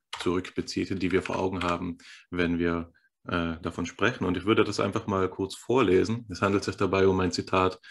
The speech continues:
von Mausfeld, ähm, zum Umgang mit Unsitte in Wissenschaft und Gesellschaft. Und das Zitat geht so:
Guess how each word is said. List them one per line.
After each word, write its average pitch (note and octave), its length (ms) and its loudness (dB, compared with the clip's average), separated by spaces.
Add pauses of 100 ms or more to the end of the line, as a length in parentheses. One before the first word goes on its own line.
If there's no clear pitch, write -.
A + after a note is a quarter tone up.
(440)
von F2 400 4
Mausfeld, G#2+ 1040 4
ähm, F2+ 300 0
zum G2 200 0
Umgang F#2+ 680 4 (200)
mit F2+ 140 0
Unsitte G2 480 2
in E2+ 180 2
Wissenschaft F2+ 400 -4
und E2 80 -4
Gesellschaft. E2+ 680 -6 (240)
Und F#2 100 -6
das F2 120 -8
Zitat - 460 -2
geht E2+ 180 0
so: E2 340 -8